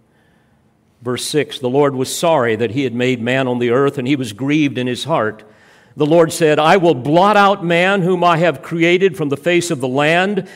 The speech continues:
from man to animals to creeping things and to birds of the sky, for I am sorry that I have made them.'" In other words, sin had so corrupted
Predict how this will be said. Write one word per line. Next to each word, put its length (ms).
from 240
man 360
to 120
animals 520
to 100
creeping 480
things 540
and 160
to 100
birds 480
of 140
the 80
sky, 680
for 180
I 120
am 140
sorry 500
that 200
I 140
have 200
made 360
them.'" 280
In 120
other 160
words, 320
sin 540
had 260
so 200
corrupted 960